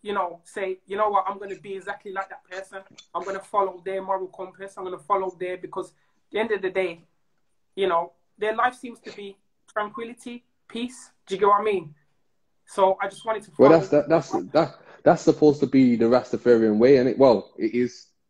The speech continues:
Speaker 2: and not supposed
Speaker 1: Yeah.
Speaker 2: to be, it is.
Speaker 1: Yeah.
Speaker 2: Um, and when you check the roots of where Rastafarianism is coming from, um,
Speaker 1: Yeah.
Speaker 2: it is about, um, moral living, you know,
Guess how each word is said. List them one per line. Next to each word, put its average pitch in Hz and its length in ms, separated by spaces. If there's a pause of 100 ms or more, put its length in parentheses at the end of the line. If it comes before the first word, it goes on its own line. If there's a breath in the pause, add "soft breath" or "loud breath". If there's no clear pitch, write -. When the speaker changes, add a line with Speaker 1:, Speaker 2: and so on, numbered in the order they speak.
Speaker 2:
and 113 100
not 92 140
supposed 107 300
Speaker 1:
Yeah. - 20
Speaker 2:
to 98 60
be, 101 200
it - 60
is. 113 240 (400 soft breath)
Speaker 1:
Yeah. 107 80
Speaker 2:
Um, 104 240
and 101 120
when 117 120
you 110 160
check - 220
the 104 80
roots 110 320
of 104 100
where 107 180
Rastafarianism 107 800
is 101 100
coming 110 300
from, 104 300 (380)
um, 98 260
Speaker 1:
Yeah. 175 240 (840)
Speaker 2:
it 113 160
is 117 180
about, 110 480
um, 101 520 (1000)
moral 110 360
living, 107 680
you 101 120
know, 101 360